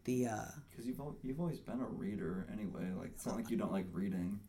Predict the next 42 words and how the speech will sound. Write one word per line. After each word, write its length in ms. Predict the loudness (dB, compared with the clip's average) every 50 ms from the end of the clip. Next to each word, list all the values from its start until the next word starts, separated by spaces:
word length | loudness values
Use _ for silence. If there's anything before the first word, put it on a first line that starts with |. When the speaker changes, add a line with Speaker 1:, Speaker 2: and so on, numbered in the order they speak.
| -16 -4 2
Speaker 1:
Yeah, 200 | 4 6 6 6
Speaker 2:
It 60 | 6 6
just 100 | 4 4
Speaker 1:
like, 80 | 4
Speaker 2:
makes 120 | 2 2 2
it 60 | 0
convenient 500 | 2 2 2 4 4 4 4 4 4 4 2
for 40 | 2
Speaker 1:
I, 80 | 2 4
Speaker 2:
when 160 | 4 4 4
Speaker 1:
I 40 | 4
Speaker 2:
you're 120 | 4 4
Speaker 1:
stopped 360 | 6 8 8 8 8 6 4 2
Speaker 2:
driving 360 | 4 6 6 8 8 6 6
Speaker 1:
reading. 280 | 4 4 4 4 4
Speaker 2:
or 240 | 2 2 0 -2 -2 -4 -4 -4
Speaker 1:
I 60 | 2
stopped 260 | 6 8 8 8 8
reading 240 | 8 6 6 6 4
for 100 | 0 -2
a 80 | -2
long 200 | -2 -2 -2 -4 -6
time, 400 | -6 -6 -6 -6 -6 -6 -8 -8 -12 -16 -20 -20 -20 -20 -20 -20 -20 -20 -20 -20 -20 -10 -4 -2
just 180 | -2 -2 -2
because, 600 | -4 -4 -2 -2 -2 -2 -2 -2 -4 -4 -4 -6 -6
like, 380 | -8 -10 -10 -10 -14 -16 -16 -20 -20 -20 -20 -20 -16 -14
I 80 | -12 -10
just 200 | -8 -8 -8 -10 -12 -18 -20 -20 -20 -20 -20 -20 -20 -20 -20 -20 -20 -20 -20 -20 -20 -12 -6 -2
didn't 180 | 0 2 2
have 160 | 2 2 2 2
anything 220 | 4 4 4 4
I 60 | 4
wanted 280 | 4 4 4 2 2 2
to 60 | 0
read. 480 | -2 -4 -4 -2 -2 -2 -2 -2 -4 -8 -14 -20 -20 -20 -20 -20 -20 -20 -20 -20 -20 -16 -4 2
You 120 | 8 10
know, 320 | 10 12 10 10 10 8 6
like, 260 | 6 4 2 0 -2 -6 -14 -14 -10 -6
I 80 | -2 2
gotta 220 | 4 4 4 4
be, 240 | 4 0 -2 -4 -6 -8 -14 -20 -20 -20 -20 -20 -20 -20 -20 -12 -8 -6
like, 120 | -6 -6